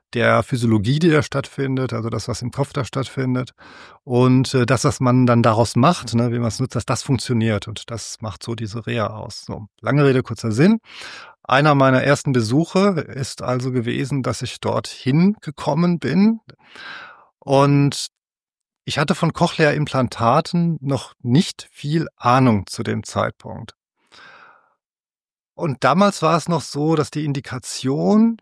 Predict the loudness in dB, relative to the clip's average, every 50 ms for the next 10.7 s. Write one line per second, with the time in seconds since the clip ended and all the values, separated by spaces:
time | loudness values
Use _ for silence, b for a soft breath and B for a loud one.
0 | _ -20 -20 -20 -18 -10 -6 0 2 2 2 2 2 0 0 -2 -2 -2 -4 -4
1 | -2 -4 -4 -4 -2 -4 -6 -6 -6 -8 -4 -2 0 0 0 0 0 2 2 4
2 | 4 4 2 0 -4 _ _ _ _ _ _ _ _ _ _ _ _ _ -2 -2
3 | 0 0 0 0 0 0 0 2 0 0 0 _ -16 _ _ _ _ _ _ _
4 | _ _ _ _ -2 2 4 4 4 2 2 -2 0 0 0 2 2 0 -2 -2
5 | -6 -6 -6 -4 -4 -6 -6 -6 -10 -12 -14 -16 -16 -18 -20 -20 -20 _ _ -10
6 | -6 -4 -2 0 2 2 0 0 -2 -6 -8 -6 -4 -4 -2 -4 -6 -8 _ _
7 | _ _ _ _ -10 -10 -10 -10 -12 _ -10 -2 0 0 2 4 4 2 2 4
8 | 2 2 2 2 2 -2 -6 -10 -4 0 2 2 4 4 2 -2 0 -2 -4 -4
9 | -4 -6 -10 -14 _ _ _ _ -6 -6 -6 -8 -12 _ _ _ _ _ _ -20
10 | -20 _ -8 -8 -8 -2 0 2 2 2 0 -4 -6